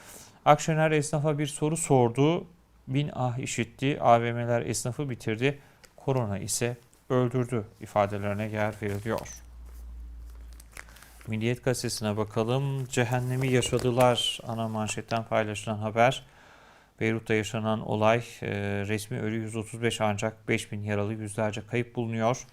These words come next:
Altı Türk yaralı, "Aralıksız yarım saat koştum." demiş. Riva, e, Şabaklo, e, dehşet anlarını anlattı. "Otuz dakika koştum, koşarken de arkamdan alev ve dumanlar geliyordu. Şans eseri hayattayım." diyor.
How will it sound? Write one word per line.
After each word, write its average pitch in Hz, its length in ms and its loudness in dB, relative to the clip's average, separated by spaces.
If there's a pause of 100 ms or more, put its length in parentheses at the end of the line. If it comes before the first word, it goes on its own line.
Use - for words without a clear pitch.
(360)
Altı 127 340 4
Türk - 320 -8
yaralı, 120 460 4 (220)
"Aralıksız 120 600 -2 (120)
yarım 131 280 -2
saat 110 380 -4
koştum." 117 460 -2
demiş. 104 440 -4 (540)
Riva, 113 400 2 (120)
e, 107 280 -4
Şabaklo, 113 760 0
e, 107 720 -2
dehşet 117 300 -2
anlarını 107 380 -2
anlattı. 107 420 -2
"Otuz 123 260 -6
dakika 113 400 -6
koştum, 113 320 -4
koşarken 110 560 -2
de 110 60 0
arkamdan 107 580 0 (680)
alev 117 340 0
ve 107 160 -2
dumanlar 104 600 -2
geliyordu. 113 520 -2
Şans 117 340 -6
eseri 101 400 -4 (140)
hayattayım." 104 580 -2
diyor. 107 360 0